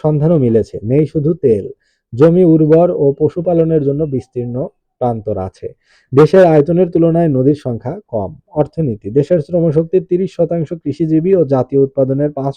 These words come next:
শতাংশ কৃষিপণ্য। গম, আখ, ফল, সবজি প্রধান ফসল এবং খাদ্যে দেশ স্বনির্ভর।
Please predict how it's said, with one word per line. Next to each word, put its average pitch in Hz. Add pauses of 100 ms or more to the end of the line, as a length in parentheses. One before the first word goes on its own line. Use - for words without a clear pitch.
শতাংশ 113
কৃষিপণ্য। 110 (600)
গম, 127 (280)
আখ, 139 (160)
ফল, 123 (460)
সবজি 160
প্রধান 170
ফসল 120
এবং 135 (120)
খাদ্যে 131
দেশ 135 (100)
স্বনির্ভর। 98